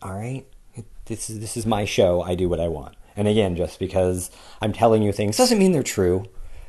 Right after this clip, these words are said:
It doesn't mean they're facts, even if I say they're facts. I don't know what I'm talking about. I'm talking out of my ass most of the time. So you guys are just gonna deal with it. It's not financial advice. This is purely opinion, speculation, conspiracy theories for fun, maybe.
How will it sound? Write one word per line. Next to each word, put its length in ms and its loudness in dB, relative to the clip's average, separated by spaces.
It 80 2
doesn't 220 6
mean 140 4
they're 100 2
facts, 440 -2
even 180 0
if 80 -6
I 60 -4
say 200 -10
they're 140 -6
facts. 360 -10
I 60 -2
don't 160 -4
know 100 0
what 200 -4
I'm 80 -10
talking 340 -8
about. 340 -10
I'm 60 -12
talking 260 -6
out 120 -4
of 40 -4
my 120 -2
ass 320 -6
most 200 -6
of 80 -8
the 60 -2
time. 260 -6
So 320 2
you 120 0
guys 280 2
are 40 -12
just 140 -10
gonna 140 -6
deal 180 -2
with 140 -10
it. 80 -20
It's 180 -8
not 160 -2
financial 560 -2
advice. 580 -2
This 140 -10
is 80 -10
purely 460 0
opinion, 520 -2
speculation, 1000 -2
conspiracy 680 -4
theories 380 0
for 100 -6
fun, 400 -2
maybe. 480 2